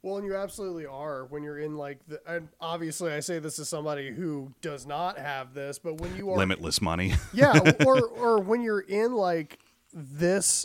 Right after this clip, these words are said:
Speaker 1: idea of how money works, you're, like, a part of this elite
Speaker 2: Mm-hmm.
Speaker 1: firm or fucking whatever. Of course. <laughs>
Speaker 2: Mm-hmm.
Speaker 1: Of course you don't have any fucking bearing on reality.
Speaker 2: Right.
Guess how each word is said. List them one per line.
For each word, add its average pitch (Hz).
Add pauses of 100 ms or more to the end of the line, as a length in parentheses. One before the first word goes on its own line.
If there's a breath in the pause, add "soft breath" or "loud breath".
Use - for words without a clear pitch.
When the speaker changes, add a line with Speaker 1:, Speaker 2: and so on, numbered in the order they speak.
(160)
Speaker 1:
idea 170
of 151
how 160 (100)
money 170
works, 139
you're, 156
like, 147
a 156
part 180
of 151
this 156
elite 156 (140)
Speaker 2:
Mm-hmm. 95
Speaker 1:
firm 160
or 135
fucking 147
whatever. 143
Of 180
course. -
<laughs> 269
Speaker 2:
Mm-hmm. 139 (200)
Speaker 1:
Of 277
course -
you 226
don't 233
have 220
any 208
fucking 196
bearing 180
on 160
reality. 139
Speaker 2:
Right. 87